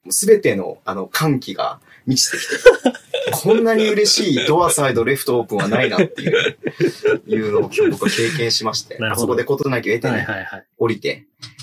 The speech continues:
Speaker 1: 急いで戻ってきたんですけど、
Speaker 2: はい。
Speaker 1: まあ、どうにか山本修介のインスタライブには間に合ったんですが。
Speaker 2: ガッサガサでしたけどね。
Speaker 1: はい。すいませんでした、本当に、宮本さん。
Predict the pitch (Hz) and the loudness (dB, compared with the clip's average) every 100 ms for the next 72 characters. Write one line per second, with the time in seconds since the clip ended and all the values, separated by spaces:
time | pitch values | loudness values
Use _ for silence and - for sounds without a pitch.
0 | - 117 95 98 139 - 104 92 - 123 | -4 0 0 -2 -4 -4 -6 -6 -6 -6
1 | 107 95 _ - 107 117 110 107 95 101 | -6 -8 _ -6 -2 0 0 -2 -4 -4
2 | 104 101 - 113 - 98 101 104 107 101 | -4 -6 -6 -6 -4 -6 -4 -4 -4 -4
3 | 85 92 104 117 - 123 - 117 135 - | -8 -10 -6 -6 -6 -8 -6 -2 0 2
4 | - 156 143 107 110 98 92 95 - - | 2 2 2 -2 -2 -4 -8 -10 -8 -8
5 | - - - 87 82 - 107 104 85 85 | -10 -6 -6 -6 -10 -6 -2 0 -2 -8
6 | - - - - - - - | -16 -18 -14 -12 -8 -8 -8